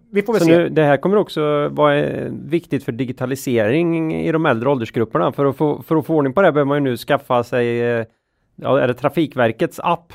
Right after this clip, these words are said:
Speaker 2: misstänker jag?
Speaker 1: Kan inte du
Speaker 2: Och så sitta och hålla
Speaker 1: Mm.
Speaker 2: på och, och sen får man ställa av och ställa på sin husbil.
Speaker 1: Ja.
Speaker 2: Men förr så var det femton dagars karens.
Speaker 1: Okej, det är
Speaker 2: Så
Speaker 1: det.
Speaker 2: när du var
Speaker 1: Mm.
Speaker 2: ute och reste, det gick liksom inte att lösa, men åker du ner och s-, ställer dig någonstans och vet att du ska stå där en eller två veckor, då är det ju väl värt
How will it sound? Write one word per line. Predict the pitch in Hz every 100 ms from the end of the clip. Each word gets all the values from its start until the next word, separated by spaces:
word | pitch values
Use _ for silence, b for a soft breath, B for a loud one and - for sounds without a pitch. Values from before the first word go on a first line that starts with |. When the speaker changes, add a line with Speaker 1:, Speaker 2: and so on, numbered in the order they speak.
| -
Speaker 2:
misstänker | - 156 - 107 107
jag? | 101
Speaker 1:
Kan | 185 220
inte | 214
du | 247
Speaker 2:
Och | 156
så | 175
sitta | - 185 170
och | 139
hålla | 147
Speaker 1:
Mm. | 151
Speaker 2:
på | 156 139
och, | - 131 127 123 - 131 131
och | 131
sen | - 131
får | 139
man | 160
ställa | - 160 151
av | 185 196 185 -
och | -
ställa | 156 143
på | - 196 226 196 - _ _ -
sin | 196
husbil. | 185 151 - 107 92 -
Speaker 1:
Ja. | 160 226 214
Speaker 2:
Men | 147 151 147
förr | - 180 185
så | 185 170 156
var | 147 135 147
det | 139
femton | - - 165 110 - 147 147
dagars | 165 196
karens. | - 170 117 101 - -
Speaker 1:
Okej, | 135 135 127
det | 139
är |
Speaker 2:
Så | 165
Speaker 1:
det. |
Speaker 2:
när | 156
du | 151
var | 139
Speaker 1:
Mm. | 156
Speaker 2:
ute | 180
och |
reste, | 196 151 - 160
det | 160
gick | 156 -
liksom | 190 165
inte | 180
att | 165
lösa, | 156 -
men | 147 147 147
åker | 160 -
du | 156 220
ner | 190 160
och |
s-, | 143 165 143
ställer | - 135 147
dig | 226
någonstans | 226 151 123
och | 143
vet |
att | 135
du |
ska | 127 120
stå | - 220
där | 175
en | 135 123
eller | 123
två | 123
veckor, | 117 113 107
då | 135
är |
det | 160
ju | 139
väl | 185 190 131
värt | 107 - _